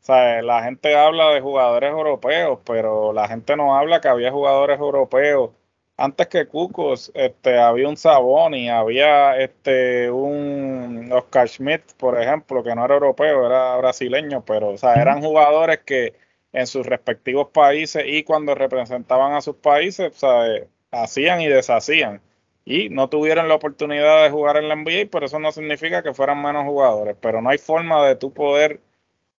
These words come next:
Speaker 1: ver a esos jugadores porque no hay pietaje. Entonces,
Speaker 2: Ujú.
Speaker 1: hasta cierto punto, la generación de ahora crece con una concepción del baloncesto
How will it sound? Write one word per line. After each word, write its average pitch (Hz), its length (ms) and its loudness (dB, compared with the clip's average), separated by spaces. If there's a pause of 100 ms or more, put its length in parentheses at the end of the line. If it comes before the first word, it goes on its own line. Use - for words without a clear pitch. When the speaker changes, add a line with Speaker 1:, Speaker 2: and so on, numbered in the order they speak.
(240)
Speaker 1:
ver 151 260 2
a 160 160 6
esos 165 200 -6
jugadores 160 540 0
porque 135 320 -6
no 131 160 -4
hay 165 100 -4
pietaje. 151 640 -2
Entonces, 135 500 -4
Speaker 2:
Ujú. 131 100 4
Speaker 1:
hasta 127 280 0
cierto 139 380 -6
punto, 175 340 -4
la 139 160 4
generación 127 580 -4
de 151 80 2
ahora 156 500 0 (760)
crece 143 680 0 (340)
con 131 240 -2
una 151 180 -4
concepción 160 580 -8
del 156 140 -4
baloncesto 156 840 -2